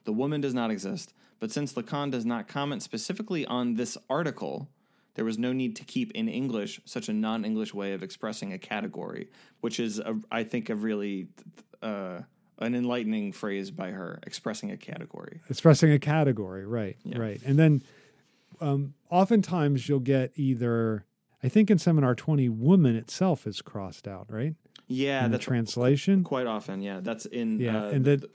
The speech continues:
Speaker 1: those later chapters that, that get into the, um, as we talked about before, the, um, what is it?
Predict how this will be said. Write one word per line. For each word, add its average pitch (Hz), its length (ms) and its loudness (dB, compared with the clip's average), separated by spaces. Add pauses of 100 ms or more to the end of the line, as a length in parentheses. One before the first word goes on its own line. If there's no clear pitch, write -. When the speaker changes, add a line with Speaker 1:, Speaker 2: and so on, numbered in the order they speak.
(100)
Speaker 1:
those 117 240 -6
later 117 240 -2
chapters 101 540 -10
that, 104 200 -8
that 104 100 -6
get 107 180 -6
into 104 260 -6
the, 104 200 -6
um, 92 320 -10 (440)
as 123 120 -4
we 127 100 -2
talked 113 180 -4
about 110 160 -8
before, - 360 -8
the, 104 200 -6
um, 90 360 -10 (500)
what 117 160 -6
is 92 120 -12
it? - 140 -12